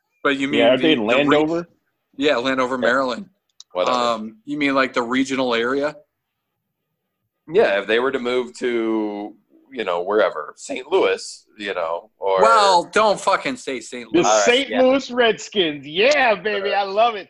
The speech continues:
Speaker 1: The Saint
Speaker 2: Daniel
Speaker 1: Louis
Speaker 2: Snyder.
Speaker 1: Packers. Saint Louis
Speaker 2: Move it.
Speaker 1: Packers.
Speaker 2: No, no, no.
Speaker 3: Uh, all right.
Speaker 2: Green Bay's
Speaker 3: But
Speaker 2: never leaving,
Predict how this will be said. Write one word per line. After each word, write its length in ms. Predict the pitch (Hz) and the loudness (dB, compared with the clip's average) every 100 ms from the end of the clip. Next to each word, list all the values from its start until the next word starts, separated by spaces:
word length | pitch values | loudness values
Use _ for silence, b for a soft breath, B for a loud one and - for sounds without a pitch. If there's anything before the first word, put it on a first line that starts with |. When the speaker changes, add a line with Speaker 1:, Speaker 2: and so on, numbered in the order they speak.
| _ | _
Speaker 1:
The 100 | 180 | -4
Saint 300 | - 196 233 | 0 2 2
Speaker 2:
Daniel 120 | 233 233 | 4 4
Speaker 1:
Louis 120 | 220 | 4
Speaker 2:
Snyder. 260 | 240 233 202 | 2 0 0
Speaker 1:
Packers. 580 | 180 160 151 120 - _ - | -2 -6 -12 -14 -20 _ -20
Saint 300 | - 202 226 | -12 -12 -8
Louis 260 | 220 233 | -6 -6
Speaker 2:
Move 100 | 175 | -4
it. 40 | 196 | -4
Speaker 1:
Packers. 240 | 139 131 | -6 -8
Speaker 2:
No, 600 | 156 151 147 143 139 135 | -6 -2 -2 -2 -4 -4
no, 500 | 135 135 131 123 120 120 | -6 -6 -4 -4 -6 -8
no. 60 | |
Speaker 3:
Uh, 320 | 107 98 101 | -6 -6 -4
all 80 | 131 | -4
right. 120 | 107 90 | -2 -4
Speaker 2:
Green 180 | 190 | -6
Bay's 200 | 170 165 | -6 -6
Speaker 3:
But 60 | 135 | -6
Speaker 2:
never 100 | 147 | -4
leaving, 40 | 190 | -2